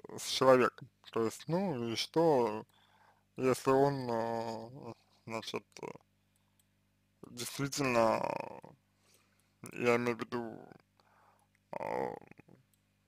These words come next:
этот парень, да, ну и что, если он, там, действительно, э,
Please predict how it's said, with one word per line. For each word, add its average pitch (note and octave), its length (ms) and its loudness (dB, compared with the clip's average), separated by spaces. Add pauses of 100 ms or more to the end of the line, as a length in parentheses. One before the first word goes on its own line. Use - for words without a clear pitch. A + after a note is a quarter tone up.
(960)
этот B2 280 2
парень, C#3 380 10
да, C3 180 6
ну C3 180 -2
и - 20 -10
что, D3+ 300 0
если - 200 -2
он, - 500 -6 (120)
там, - 200 -8 (320)
действительно, A#2 1000 0 (1600)
э, G1+ 40 -10